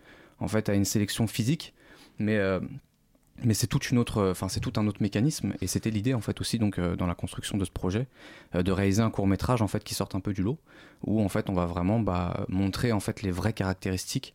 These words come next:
et les différents points de l'harcèlement, et pour essayer de montrer, bah, que on peut tous, l'idée du, du court-métrage aussi, c'est de se dire qu'on peut tous ou être harcelé,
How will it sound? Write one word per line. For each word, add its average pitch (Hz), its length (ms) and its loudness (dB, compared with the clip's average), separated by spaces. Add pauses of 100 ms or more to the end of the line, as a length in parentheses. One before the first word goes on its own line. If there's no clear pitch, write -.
(260)
et 90 80 -4
les 90 80 2
différents 98 340 -2
points 113 240 -2
de 98 120 -2
l'harcèlement, 92 520 -2 (360)
et 90 60 -2
pour 87 220 0
essayer 107 240 0
de 90 320 0
montrer, 90 380 0
bah, 98 120 -2
que 90 280 -2
on 87 80 -2
peut 90 140 -4
tous, - 400 -6 (200)
l'idée 110 280 0
du, 131 160 -4
du 120 340 -4
court-métrage 113 400 0
aussi, 110 180 -2
c'est 117 120 -2
de - 40 -8
se 104 100 -2
dire 110 140 0
qu'on 95 120 0
peut 101 120 -2
tous - 380 -4
ou 139 160 4
être - 240 -6 (640)
harcelé, 101 360 0